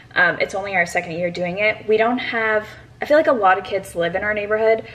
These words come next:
but there's so many houses and it's such a large neighborhood that I'm not really quite sure, like, where people tend to stay or, like, where the hotspots are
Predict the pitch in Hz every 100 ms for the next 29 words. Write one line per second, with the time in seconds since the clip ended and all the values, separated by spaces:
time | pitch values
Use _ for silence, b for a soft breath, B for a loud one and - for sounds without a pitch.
0 | B B - 202 - 190 180 - 185 190
1 | 185 175 160 170 - 202 202 196 185 175
2 | - - 180 - 180 175 170 - 175 170
3 | 185 190 185 - 175 160 165 B B B
4 | 202 190 214 240 233 190 - - - 180
5 | 180 175 180 - - - - - - -
6 | - - - - - - - 202 196 185
7 | 180 180 196 196 185 185 190 180 180 -
8 | 185 202 180 190 185 170 170 165 160 160
9 | 160 - 202 214 247 233 240 240